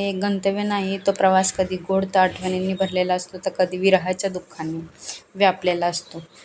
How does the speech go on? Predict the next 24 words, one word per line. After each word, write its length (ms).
पण 80
त्या 160
सगळ्या 340
आठवणी 460
प्रेमाच्याच 560
असतात 380
ना. 140
पण 100
प्रेम 340
हे 180
पावसासारखं 680
असतं, 260
कधी 300
अहलकसर 960
कोवळ्या 340
सरीसारखं 720
वाटणारं, 520
तर 120
कधी 320
मुसळधार 600
पावसासारखं 840
ओथंबून 580
वाहणारं, 460
कधी 300